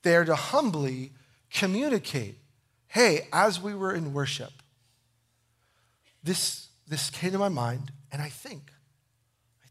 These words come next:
think this might be for someone in this room.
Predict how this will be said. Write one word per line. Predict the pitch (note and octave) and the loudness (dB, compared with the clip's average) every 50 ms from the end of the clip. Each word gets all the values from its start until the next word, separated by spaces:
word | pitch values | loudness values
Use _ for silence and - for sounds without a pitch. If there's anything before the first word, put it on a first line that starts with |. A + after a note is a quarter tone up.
| _ - | _ -14
think | A3 B3 - | -14 -14 -12
this | - A3 - - - | -10 -6 -6 -4 -4
might | E3+ C#3 C3 F3+ A3 F#3+ C3+ - _ _ _ _ _ _ _ _ _ _ _ _ _ _ _ _ _ C3+ | -6 -6 -8 -8 -8 -8 -10 -14 _ _ _ _ _ _ _ _ _ _ _ _ _ _ _ _ _ -6
be | D#3+ F3 | -4 -4
for | E3 - D3+ C#3 | -4 -4 -4 -4
someone | - - - A#3+ A#3 F3 C#3+ C3+ B2+ C#3 - - _ _ _ - | -4 -4 -4 -6 -4 -4 -4 -6 -6 -8 -16 -20 _ _ _ -10
in | D3 D3+ D#3+ D#3 | -8 -8 -6 -6
this | E3+ E3 - - | -8 -10 -10 -12
room. | E3+ F3+ D3+ G#2+ | -12 -14 -14 -14